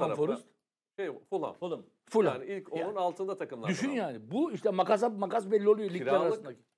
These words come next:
Speaker 1: hepsi gelir buraya kolay kolay. Beşiktaş malların oyuncu alamaz şu an. Zaten almasın. Yani şu an için mantıksız. Ocak ayında mallarına oyuncu almak mantıksız. Beşiktaş bu seneyi nasıl kurtarırım?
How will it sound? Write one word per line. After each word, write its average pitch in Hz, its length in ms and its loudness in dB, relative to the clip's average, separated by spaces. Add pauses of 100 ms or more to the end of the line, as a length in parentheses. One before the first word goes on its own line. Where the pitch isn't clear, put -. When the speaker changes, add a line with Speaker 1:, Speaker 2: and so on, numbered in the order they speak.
(460)
Speaker 1:
hepsi 143 340 -6
gelir 107 280 -6
buraya 95 220 -8
kolay 92 300 -8
kolay. 92 200 -10
Beşiktaş 123 420 -10
malların 135 340 -8
oyuncu 127 220 -10
alamaz 127 300 -10
şu - 140 -20
an. 82 60 -18
Zaten 131 220 -10
almasın. 143 480 -8 (840)
Yani 107 140 -10
şu 151 160 -8
an 165 100 -6
için 147 120 -12
mantıksız. 143 420 -8
Ocak 120 300 -10
ayında 147 460 -6 (260)
mallarına 143 380 -6
oyuncu 160 240 -8
almak 156 220 -8
mantıksız. 120 680 -12
Beşiktaş 175 440 -8
bu 220 80 -10
seneyi 175 380 -4
nasıl 190 200 -8
kurtarırım? 151 500 -6